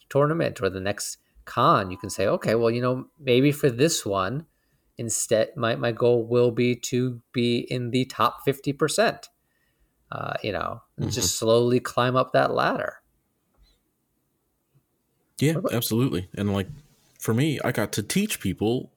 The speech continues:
Speaker 2: how awesome it is to play against Mind Gem Loki.
Speaker 1: It, did you? Did you actually teach them how awesome it is to play <laughs> against Mind
Speaker 2: It's
Speaker 1: Gem
Speaker 2: awesome for
Speaker 1: Loki?
Speaker 2: me, okay?
Speaker 1: Okay. So you taught them how fun it is for you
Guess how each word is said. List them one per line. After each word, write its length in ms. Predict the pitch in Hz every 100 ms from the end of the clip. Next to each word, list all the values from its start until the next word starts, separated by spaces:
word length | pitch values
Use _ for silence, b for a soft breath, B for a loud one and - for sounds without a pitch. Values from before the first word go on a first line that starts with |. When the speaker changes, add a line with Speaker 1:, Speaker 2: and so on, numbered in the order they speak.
| -
Speaker 2:
how 260 | - 123 123
awesome 400 | 107 135 120 104
it 60 |
is 180 | 95 104
to 80 | -
play 220 | - 101
against 340 | 107 120 - 107
Mind 200 | 107 120
Gem 180 | 123
Loki. 420 | 123 185 - - _ _ _ _ - - 143
Speaker 1:
It, 180 | 175 -
did 200 | 311 349
you? 300 | 466 466 403 - _ _
Did 180 | - 262
you 80 | 311
actually 380 | 254 - 220 214
teach 400 | - 190 185 -
them 140 | 165
how 360 | 123 131 131 - -
awesome 720 | 92 95 143 - 214 220 233
it 220 | 208 208 214
is 260 | 233 240
to 100 | 302
play 240 | - 226 202
<laughs> 0 |
against 440 | 185 240 240 226
Mind 400 | 160 - - 156 190
Speaker 2:
It's 160 | 185
Speaker 1:
Gem 100 | 113
Speaker 2:
awesome 240 | - 131 120
for 120 | 117
Speaker 1:
Loki? 80 | 104
Speaker 2:
me, 300 | 87 69 73
okay? 300 | 80 - 110
Speaker 1:
Okay. 240 | - 151 - B B B -
So 160 | -
you 180 | 156 151
taught 300 | 151 185 190
them 160 | 180 156
how 400 | 123 120 123 120
fun 340 | - 127 123
it 140 | 113 113
is 200 | 110 -
for 220 | - 107
you 600 | 98 101 127 135 92